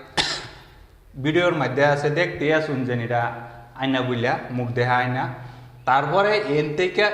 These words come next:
এনো হয়ে গেছে সাড়ে পাঁচ ফুট, সাড়ে পাঁচ ফুট হয়ে গেলে এন থেকে এনো আরো লাগাইছি দুই ফুট, তো মোট সাড়ে সাত ফুট হয়ে গেছে। মোট সাড়ে সাত ফুট লাগা-, লাগাইছি এই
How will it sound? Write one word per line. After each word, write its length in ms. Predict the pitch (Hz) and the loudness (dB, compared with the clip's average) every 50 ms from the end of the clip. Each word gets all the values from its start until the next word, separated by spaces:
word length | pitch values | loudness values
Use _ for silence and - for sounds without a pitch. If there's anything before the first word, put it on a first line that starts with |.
| - 151 | 2 2
এনো 120 | 156 165 175 185 | 4 4 4 4
হয়ে 220 | 180 175 175 170 170 180 | 4 4 4 4 4 4
গেছে 160 | 180 175 185 175 - | 2 2 0 -2 -4
সাড়ে 200 | - 202 196 196 196 196 | -2 0 2 2 2 0
পাঁচ 140 | 196 185 - - | -2 -4 -4 -6
ফুট, 120 | - 113 104 - - | -10 -10 -10 -4 -2
সাড়ে 180 | 151 156 175 175 180 | -2 0 0 0 0
পাঁচ 140 | 185 170 - | -2 -4 -4
ফুট 120 | 156 156 156 156 | -6 -6 -2 2
হয়ে 140 | 151 151 156 156 165 | 2 2 4 2 2
গেলে 180 | 170 170 175 180 175 - 123 131 | 2 0 0 -2 -2 -2 -4 -4
এন 80 | 135 135 131 156 | -4 -4 -4 -6
থেকে 260 | 156 151 - 190 190 196 196 - - - - - - - - - - - 151 | -6 -4 -2 0 0 0 0 -4 -10 -14 -16 -18 -20 -20 -20 -20 -12 -6 -4
এনো 140 | 139 143 147 151 151 | -2 0 2 4 4
আরো 120 | 143 147 147 156 | 4 4 4 2
লাগাইছি 340 | 160 160 165 151 151 156 175 196 196 151 143 | 2 2 0 -2 -2 -4 -4 -4 -4 -4 -2
দুই 120 | 175 185 170 - - | 0 0 0 -2 -4
ফুট, 180 | 117 104 - - - - - - - - - - - | -6 -8 -8 -10 -14 -18 -20 -20 -20 -20 -20 -12 -6
তো 60 | - 135 135 - | -4 -2 -2 0
মোট 140 | 190 202 - - - - | 0 -2 -2 -4 -4 -2
সাড়ে 220 | 170 170 180 190 180 - | 0 2 2 2 2 2
সাত 140 | 208 196 - - - | 0 -2 -2 -2 -2
ফুট 140 | 147 143 143 147 | -4 -2 -2 -2
হয়ে 220 | 123 123 123 127 131 139 | -2 -2 -2 -2 -2 -2
গেছে। 240 | 139 139 - 139 151 175 - - - - - - - - - - - - 143 143 | -4 -4 -2 -4 -4 -4 -6 -10 -14 -16 -18 -20 -20 -20 -20 -20 -16 -10 -4 -2
মোট 160 | 160 170 165 - - | -2 -2 -2 -2 2
সাড়ে 220 | 170 160 160 170 170 170 | 2 4 4 4 2 2
সাত 140 | 175 170 165 - | 2 0 0 -2
ফুট 140 | - 131 131 147 156 | -4 -2 0 2 4
লাগা-, 320 | 156 156 151 156 151 - - - - - - - - - - 131 139 | 4 4 4 2 0 -4 -8 -10 -14 -16 -18 -20 -18 -10 -2 2 2
লাগাইছি 460 | 147 139 147 147 147 147 - - 131 139 156 - - - - - - - - - - - - _ - 127 113 | 4 6 4 4 2 0 -4 -4 -4 -4 -6 -8 -10 -14 -16 -18 -20 -20 -20 -20 -20 -20 -20 _ -10 -6 -4
এই 260 | 113 113 113 113 | -4 -2 -2 -4